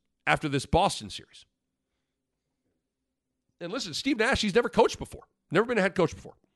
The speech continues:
So it's gonna be really interesting to see how all that unfolds. Now, they might be so freaking talented that it doesn't matter, right?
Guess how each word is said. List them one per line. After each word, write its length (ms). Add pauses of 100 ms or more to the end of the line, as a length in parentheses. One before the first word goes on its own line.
(1700)
So 120
it's 100
gonna 100
be 80
really 320
interesting 260
to 80
see 240
how 320
all 280
that 240
unfolds. 640 (2000)
Now, 100
they 140
might 180
be 80
so 160
freaking 360
talented 640
that 120
it 100
doesn't 280
matter, 360 (300)
right? 240